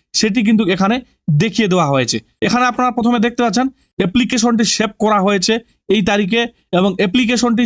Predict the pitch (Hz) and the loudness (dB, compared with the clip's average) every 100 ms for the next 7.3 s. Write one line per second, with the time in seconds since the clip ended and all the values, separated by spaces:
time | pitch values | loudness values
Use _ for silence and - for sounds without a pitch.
0 | - 190 233 - - 214 196 202 180 233 | 0 2 2 2 0 2 2 0 0 -2
1 | 240 _ - 170 180 220 214 240 214 220 | -4 _ -4 -2 2 0 2 0 2 0
2 | 196 202 196 240 - _ - 202 208 202 | 0 0 -2 -4 -6 _ -2 0 0 -2
3 | 180 226 233 _ - 185 220 214 220 262 | 0 -4 -4 _ -4 -2 0 -2 0 0
4 | 254 233 247 233 170 165 220 254 220 220 | 0 0 0 2 2 2 2 0 2 2
5 | 202 208 190 226 _ - 180 185 214 202 | 2 0 0 -2 _ -4 -2 0 0 0
6 | 214 220 _ _ - 202 202 196 185 254 | 0 -4 _ _ -2 -2 0 -4 0 0
7 | 247 247 226 | 0 0 0